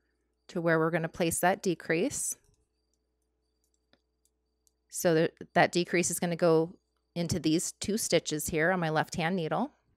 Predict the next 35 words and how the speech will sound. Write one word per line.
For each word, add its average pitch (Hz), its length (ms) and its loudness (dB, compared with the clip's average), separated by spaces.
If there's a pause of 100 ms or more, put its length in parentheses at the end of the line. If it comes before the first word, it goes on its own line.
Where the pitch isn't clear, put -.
(720)
And 180 180 -2
normally 185 440 2
when 180 240 0
you 180 120 0
knit, 165 400 2
you 170 140 -2
knit 160 240 0
into 160 800 -2
the 151 360 -2
front 165 380 2
leg 185 460 4 (540)
of 156 140 -4
your 165 100 -2
stitch, - 480 -4
like 160 180 -2
so. 170 360 0 (760)
So 175 120 2
we're 160 120 2
doing 175 240 2
the 165 60 -2
same 185 280 4
thing, 185 340 2
but 170 140 2
with 165 140 0
these 170 180 -4
two 180 220 -2
stitches. - 480 -4
We're 160 80 -4
gonna 160 180 -4
go 165 220 2
in 160 320 -2
with 170 180 0
our 151 100 6
right-hand 185 440 4
needle, 170 400 -2